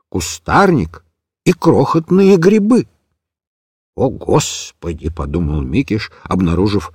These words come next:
такую внезапную перемену. «Куда же за столь короткое время мог подеваться королевский замок?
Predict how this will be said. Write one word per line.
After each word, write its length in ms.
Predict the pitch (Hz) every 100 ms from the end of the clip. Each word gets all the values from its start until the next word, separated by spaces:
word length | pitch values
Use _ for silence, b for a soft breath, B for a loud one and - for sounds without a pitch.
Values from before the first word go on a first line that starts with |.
| _
такую 340 | - 104 95 80
внезапную 640 | 90 85 95 82 85 80
перемену. 600 | 73 95 87 82 67 64 _ _ _ _ _ _ _ _ _
«Куда 280 | 120 - 92
же 140 | 92
за 120 | 85
столь 280 | 95 - 107
короткое 520 | 123 131 95 - 98
время 360 | 90 143 180 120
мог 200 | 87 -
подеваться 600 | 101 80 67 - - 107
королевский 640 | 170 135 73 - - 123
замок? 520 | 143 214 180 95 -